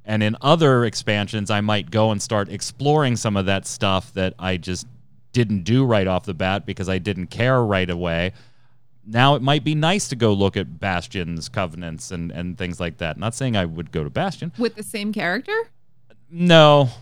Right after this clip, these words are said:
Speaker 1: No.
Speaker 2: See,
Speaker 1: But I don't wanna
Speaker 2: I think
Speaker 1: level an entire another <laughs> character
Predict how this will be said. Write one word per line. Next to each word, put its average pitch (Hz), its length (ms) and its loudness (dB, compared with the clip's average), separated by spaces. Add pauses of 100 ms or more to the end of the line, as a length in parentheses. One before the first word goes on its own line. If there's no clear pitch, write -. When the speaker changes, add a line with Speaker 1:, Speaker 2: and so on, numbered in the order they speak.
(360)
Speaker 1:
No. 90 520 -2
Speaker 2:
See, - 200 -6
Speaker 1:
But 131 120 -4
I 135 140 2
don't 139 240 6
wanna 131 140 6
Speaker 2:
I - 20 4
think 123 60 4
Speaker 1:
level 120 280 6
an 113 80 2
entire 107 340 2
another 98 240 -2
<laughs> 90 120 -4
character - 720 -8